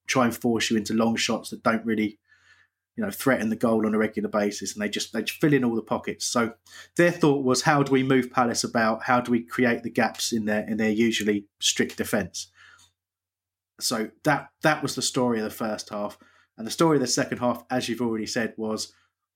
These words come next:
Wolves took their foot off the gas, dropped two gears, and to our credit, you know, we obviously got in there at half time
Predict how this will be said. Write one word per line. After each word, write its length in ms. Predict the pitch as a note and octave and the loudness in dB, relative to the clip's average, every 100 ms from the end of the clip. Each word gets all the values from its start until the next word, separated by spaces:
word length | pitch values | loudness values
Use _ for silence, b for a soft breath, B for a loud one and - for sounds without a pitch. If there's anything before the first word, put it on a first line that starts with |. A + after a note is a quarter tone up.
| - | 0
Wolves 480 | C#3+ C3+ A#2+ - - _ _ _ | 2 2 -2 -8 -14 _ _ _
took 240 | - D3 - | -4 -4 -2
their 160 | B2 | -4
foot 180 | A#2 B2+ | -2 -2
off 140 | G#2 - | -2 -6
the 80 | |
gas, 340 | A2 A#2 A2 - | -4 -4 -2 -4
dropped 320 | - C3+ - | -2 -2 -2
two 220 | - A#2+ | -2 -2
gears, 500 | G#2+ A2+ A2+ G#2+ - b b b b b _ | 0 -2 -2 -4 -8 b b b b b _
and 220 | D3+ C#3+ - _ _ _ | 0 0 -6 _ _ _
to 180 | - F#3 | 2 4
our 120 | F#3 | 2
credit, 540 | - G#3+ - D#3 E3+ _ | 2 2 2 0 -2 _
you 100 | D3+ | 2
know, 120 | C#3+ | 4
we 140 | C#3 D3+ | 4 4
obviously 300 | D#3+ - D3 | 2 -2 0
got 200 | D3 C#3+ | 0 0
in 120 | C3+ | 0
there 160 | B2+ | 0
at 60 | B2 | 0
half 260 | C3+ B2 B2 | 2 0 0
time 400 | - B2 A2+ | 0 0 0